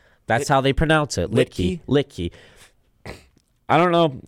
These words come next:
Speaker 1: He's a, he's a pretty good guy. Looking at some of his stats right now, he has a two point six seven E R A with fifty-seven innings pitched.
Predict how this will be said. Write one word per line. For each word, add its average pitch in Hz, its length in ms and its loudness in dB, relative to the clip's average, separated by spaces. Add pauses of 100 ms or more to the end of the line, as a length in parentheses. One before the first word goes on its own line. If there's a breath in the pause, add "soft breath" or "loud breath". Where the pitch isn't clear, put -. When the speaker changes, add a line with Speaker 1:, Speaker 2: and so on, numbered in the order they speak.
Speaker 1:
He's 160 260 -2
a, 151 280 -2
he's 147 180 -2
a - 20 -6
pretty 190 200 0
good 170 200 -2
guy. 143 380 2
Looking 139 340 -2
at 135 180 0
some 127 160 -4
of 123 60 -2
his 117 120 -6
stats 113 380 0
right 110 140 -2
now, 107 260 0 (360 loud breath)
he 127 60 0
has 113 80 0
a 110 60 -6
two 151 180 -4
point 143 260 -6
six - 220 -6
seven 127 300 -2
E 123 140 -2
R 113 280 2
A 107 280 2
with 95 380 0
fifty-seven 117 640 -4
innings 104 280 -8
pitched. - 520 -4